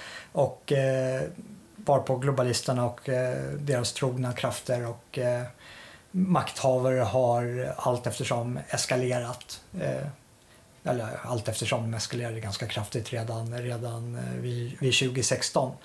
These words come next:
med att, eh, försöka få dit Trump på någonting. Och, eh, de har haft svårt att göra det, och det här är, eh, bara ett steg längs den, eh, vandringen, eh, över att, eh, försöka säkerställa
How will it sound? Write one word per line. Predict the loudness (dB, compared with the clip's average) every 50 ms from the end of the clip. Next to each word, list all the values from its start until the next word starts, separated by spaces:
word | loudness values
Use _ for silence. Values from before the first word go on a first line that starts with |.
| -18 -18 -18 -18 -18 -20 -20 -20 -20 -20 -20 -20 -20 -14 -6
med | 2 4 4 6 6 4 4 2 2
att, | 0 0 -2 -6 -10 -4 -2
eh, | 0 0 2 0 0 0 0 0 0 0 -2 -2 -4 -4 -8
försöka | -6 -2 0 2 4 4 4 4 2 2
få | 2 2
dit | 2 2 2 2
Trump | 0 -2 -2 -2 -2 -6
på | -6 -6
någonting. | -4 -6 -6 -2 -2 -2 -2 -2 -6 -12 -12 -4
Och, | -2 -2 -2 -2 -4 -10 -14 -6 -2 0
eh, | 2 4 4 4 4 4 2 2
de | 2 4 4
har | 4
haft | 4 2 0
svårt | 0 2 2 2 2
att | 2 2
göra | 4 4 4 2 2 2
det, | 2
och | 0 0 0
det | 0
här | 2 2 4 4 4 2
är, | 4 4 4 4 4 4 4 2 -2 -6 -10 -14 -16 -16 -18 -18 -20 -10 -2
eh, | 0 2 2 2 2 2 0 0 -2 -4
bara | -6 -6 0 2 4 4 4 4
ett | 2 0 -2 -2 -2
steg | -4 -6 -4 0 0 4 4 4 4 4 2
längs | 2 2 2 2 0 -2 0
den, | 2 2 2 2 2 0
eh, | 2 2 2 2
vandringen, | 0 0 2 2 2 4 2 2 4 4 4 4 6 4 4 2 2 -2 -6 -8 -14 -18 -10 -4
eh, | 0 0 2 2 2 2 2 2 2
över | 2 4 4 4
att, | 4 2 2 0 -4 -2 0
eh, | 0 0
försöka | 0 0 2 2 2 2 2 0 0
säkerställa | 0 0 0 0 0 -2 0 2 2 2 2 0